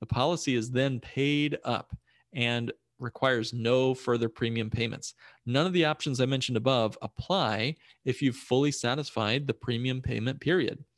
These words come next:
So what are some of those periods? Uh, uh, terms of, of payment might be ten years, twenty years,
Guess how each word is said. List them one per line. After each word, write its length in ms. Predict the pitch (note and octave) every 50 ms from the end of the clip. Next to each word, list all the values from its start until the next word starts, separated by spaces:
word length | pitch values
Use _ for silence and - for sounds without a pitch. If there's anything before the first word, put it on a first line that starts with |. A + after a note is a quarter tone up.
| _ _ _ _ _ _ _ _ _ _ _ - - -
So 120 | - B2+
what 120 | B2 C3+ C3+
are 60 | C3
some 180 | - D#3+ D3
of 60 | C#3+ C#3
those 140 | C#3 C3+
periods? 500 | - - C3+ C3+ C#3+ D3+ E3+ F3 - - - - - - - - - -
Uh, 280 | - C#3+ B2+ B2 A#2 -
uh, 120 | - B2 A#2
terms 360 | - - D#3 D3+ D#3 D#3+ C#3+
of, 200 | C3+ A#2+ - - _ _
of 340 | - C3 A#2+ A2 A#2+ - - _ -
payment 360 | C#3 C3 C#3 C#3+ D3 C#3+ -
might 240 | B2+ B2 C3 B2+ -
be 180 | B2+ A#2 A2+
ten 300 | G#2+ - - B2 A2+ B2
years, 460 | C3+ C#3+ C#3+ C#3+ C#3+ C#3 C3+ - - - - - _ _ _
twenty 320 | - - G#2+ A2 A#2 C3 C3+
years, 520 | B2+ B2+ C3 B2+ C3 C3 C3 B2 - -